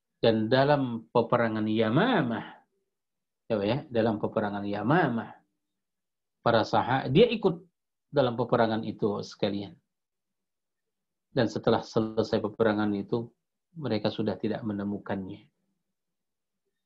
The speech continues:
Maknanya wafat dalam keadaan syahid, ya, artinya apa,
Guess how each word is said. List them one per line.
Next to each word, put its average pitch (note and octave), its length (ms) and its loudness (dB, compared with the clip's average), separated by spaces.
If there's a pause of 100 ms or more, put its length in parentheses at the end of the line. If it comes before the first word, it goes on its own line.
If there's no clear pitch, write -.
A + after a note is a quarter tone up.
(140)
Maknanya A2 320 0
wafat G#2 400 0
dalam G#2 240 -2
keadaan G2+ 320 -4
syahid, A#2 400 2 (960)
ya, A2 240 0 (720)
artinya A2 400 0
apa, G2 100 -2